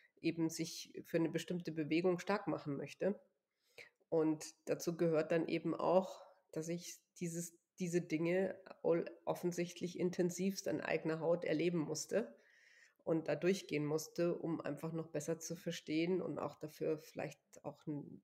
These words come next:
Bewusstsein in der Bevölkerung erwecken zu können, ähm, was es bedeutet, für seine persönliche Longevity verantwortlich zu sein und was man da eben auch dafür tun kann. Also in, in dieser vedischen Kultur nennt man das you,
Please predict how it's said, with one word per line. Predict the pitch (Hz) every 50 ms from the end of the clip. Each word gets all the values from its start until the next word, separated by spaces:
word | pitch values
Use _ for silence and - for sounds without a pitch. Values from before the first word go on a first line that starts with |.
| _ -
Bewusstsein | 151 156 170 175 180 - - - 170 156 160 151 - -
in | 156 156
der | 147
Bevölkerung | 147 - 160 156 - 170 175 - 180 160 160 151 -
erwecken | - 139 139 143 - - 156 151
zu | - - -
können, | - - 156 160 170 175 180 175 - - - - - - - - - _ -
ähm, | - 156 156 156 160 156 160 151 - - _ _ _ _ _ _ _ _ _ _ -
was | 151 147 -
es | 170 170 - -
bedeutet, | 170 156 - - - 139 151 - - 180 - - - - - - - _ _ _
für | - - 165
seine | 156 156 147 151 147
persönliche | 147 165 156 147 151 151 160 165 165 170 170
Longevity | 160 151 151 147 - - 156 165 175 170 - 190
verantwortlich | 180 - - - 143 147 - - 160 - - 175 175 - -
zu | - 175
sein | 170 - 160 160 175 175
und | 165 160
was | - 165 -
man | 170 165 170
da | -
eben | - - 170 165
auch | 175 175
dafür | - - - - - 175
tun | - - 226 233
kann. | 226 - - - 82 113 - _ _ _ - - - - - - - _ _ -
Also | - 151 147 - 156 151 143 147 147 - -
in, | - 151 147 143 143 147 _
in | - - 156
dieser | 151 156 147 151 151 147 143 147
vedischen | 151 160 156 160 160 - 160 156
Kultur | - - 156 156 - - 175 175 180
nennt | 175 160 - 160 165 -
man | 170 165
das | 170 165 165 - - - - - _ - -
you, | 170 160 160